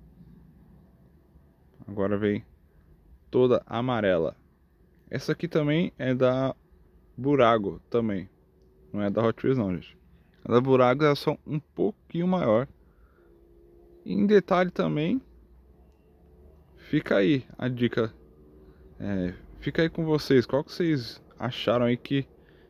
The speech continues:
é mais detalhado? Da Burago ou da Hot Wheels? Só que tem umas da Hot Wheels que ela tão bem detalhada também.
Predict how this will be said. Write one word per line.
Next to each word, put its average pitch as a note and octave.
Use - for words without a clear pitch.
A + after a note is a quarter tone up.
é G#2
mais A2
detalhado? A#2
Da G#2+
Burago A#2+
ou E3+
da D#3
Hot B2+
Wheels? F#2+
Só -
que -
tem E3
umas F3
da E3+
Hot F3
Wheels E3+
que -
ela F#3
tão F3
bem C3
detalhada B2
também. G#2